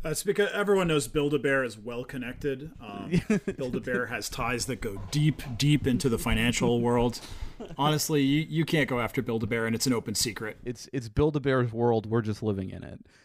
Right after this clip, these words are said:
Speaker 2: Um, and this obviously started to raise some pretty crazy questions that this thing called Robinhood could just literally prevent its customers from doing this. Now,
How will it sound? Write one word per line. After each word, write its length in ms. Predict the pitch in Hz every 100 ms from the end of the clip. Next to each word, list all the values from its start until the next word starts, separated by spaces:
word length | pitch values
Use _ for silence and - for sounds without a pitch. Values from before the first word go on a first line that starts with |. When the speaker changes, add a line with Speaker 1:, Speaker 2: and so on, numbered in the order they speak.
| _ -
Speaker 2:
Um, 480 | 123 113 107 104 98 _ _ _ _ _ _ _ _ _
and 380 | 135 135 131 120 - -
this 320 | 135 190 190
obviously 420 | 175 165 - 156
started 260 | - 147 135
to 80 |
raise 220 | 123 127 127
some 320 | 120 117 -
pretty 520 | - 202 202 151 123 - _ _ _ _ _ _
crazy 420 | - 160 156 143
questions 480 | 135 131 117 113 107
that 140 | - 113
this 140 | 127
thing 180 | - 190
called 320 | - 123 107
Robinhood 500 | 151 175 160 151 147 -
could 180 | - 135
just 220 | 143 -
literally 340 | 135 156 156
prevent 380 | 135 131 117 117
its 100 | 110
customers 440 | - 107 110 107 -
from 240 | 107 104 -
doing 240 | 139 104
this. 160 | - - _ _ _ _ -
Now, 280 | 143 131